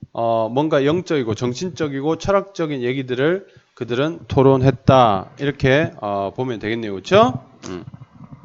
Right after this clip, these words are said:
어, 요 부사구가 맞는 것 같다. 해설도 이렇게 해놨네. 부사구.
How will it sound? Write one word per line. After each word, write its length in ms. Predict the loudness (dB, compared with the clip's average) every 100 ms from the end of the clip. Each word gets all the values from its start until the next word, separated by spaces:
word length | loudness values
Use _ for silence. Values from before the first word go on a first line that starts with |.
| -16 -14 -14 -18 -20 -20 -20 -20 -20 -18 -16 -16 -16 -20 _ _ _ -4
어, 760 | 0 2 2 2 2 0 -2 -4 -8 -10 -12 -18 -20 _ _ _ _ _ _ _
요 80 | -8
부사구가 1000 | -8 -4 0 0 -2 -6 -6 -6 -6 -6
맞는 260 | -6 -8 -10
것 180 | -12
같다. 160 | -16 -20 -20 _ _ _ _ _ _ _ -12
해설도 420 | -10 -8 -6 -6
이렇게 220 | -6 -10
해놨네. 420 | -12 -12 -14 -16 -20 _ _ _ _ _ _ -20 -20 -20 -20 -20
부사구. 340 | -16 -16 -18